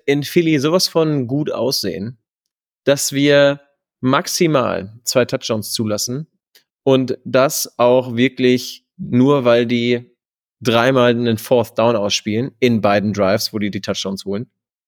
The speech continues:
Und es wird so sein, wie gesagt, wir halten sie zu vierzehn Punkten, gewinnen das Spiel in Philadelphia und am Ende des Tages auf dem Spielfeld geht Hassan Reddick zu Monty Ossenfort und fragt ihn, ob er nicht einen Vorvertrag für die Cardinals unterschreiben könne.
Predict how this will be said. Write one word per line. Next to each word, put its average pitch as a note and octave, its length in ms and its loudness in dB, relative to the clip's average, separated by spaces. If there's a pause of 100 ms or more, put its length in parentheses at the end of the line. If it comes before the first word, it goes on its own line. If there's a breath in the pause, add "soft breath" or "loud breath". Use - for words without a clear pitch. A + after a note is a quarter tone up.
(460)
Und C3 480 2 (920)
es C3+ 160 -2
wird B2+ 140 0
so B2 100 4
sein, C#3 340 0
wie A2+ 80 0
gesagt, A#2 380 0
wir G#2+ 200 -2
halten A2 200 2
sie G2+ 140 0
zu - 180 0
vierzehn A2 360 -2
Punkten, B2 380 0
gewinnen A#2 380 2
das C3 180 0
Spiel B2 220 0
in A#2+ 120 2
Philadelphia A#2 560 2
und A2 240 0
am G#2 200 0
Ende D#3 340 2
des D3 180 -4
Tages A#2+ 680 -4 (1400)
auf A2+ 220 2
dem C3 100 0
Spielfeld C3 680 0 (100)
geht B2+ 260 0
Hassan B2 440 0
Reddick A#2+ 300 2
zu - 120 -4
Monty A2+ 300 2
Ossenfort A2 480 0
und G2 140 -2
fragt A2 320 0
ihn, G#2 100 -4
ob G2 120 -2
er G#2+ 80 2
nicht G#2 120 -2
einen G#2 80 0
Vorvertrag G2 640 0
für - 160 -8
die F#2+ 80 0
Cardinals F2+ 380 -2
unterschreiben E2+ 460 -6
könne. - 260 -14